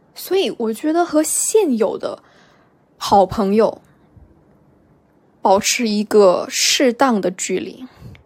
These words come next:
就是距离产生美嘛，老话说得好。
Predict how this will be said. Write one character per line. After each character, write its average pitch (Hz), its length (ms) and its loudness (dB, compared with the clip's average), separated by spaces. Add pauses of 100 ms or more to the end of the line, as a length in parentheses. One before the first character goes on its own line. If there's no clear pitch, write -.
(320)
就 262 100 -4
是 240 60 0
距 226 220 0
离 196 120 -2
产 - 240 -4
生 196 220 -6
美 196 180 -6
嘛， - 120 -20 (320)
老 160 160 2
话 202 200 0
说 202 220 -2
得 196 80 -4
好。 - 200 -14